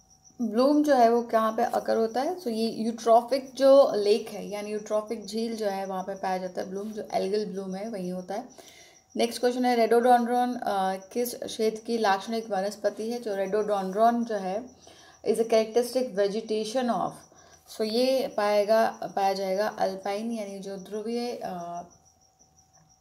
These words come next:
क्षेत्र है वहाँ पे, अल्पाइन रीजन में।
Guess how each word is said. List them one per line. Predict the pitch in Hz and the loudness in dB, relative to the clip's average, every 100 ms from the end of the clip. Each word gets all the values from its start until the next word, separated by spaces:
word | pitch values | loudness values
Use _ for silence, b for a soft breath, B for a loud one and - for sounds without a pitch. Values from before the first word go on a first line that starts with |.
| - | -20
क्षेत्र | - 233 220 214 | -4 0 0 0
है | 196 180 | -2 -2
वहाँ | 180 190 196 | -4 -2 -2
पे, | 180 160 175 - _ _ _ _ B B B | -4 -10 -16 -20 _ _ _ _ B B B
अल्पाइन | - 208 214 214 214 | 2 4 4 2 0
रीजन | 185 202 185 175 | -2 -4 -4 -8
में। | 170 180 | -10 -14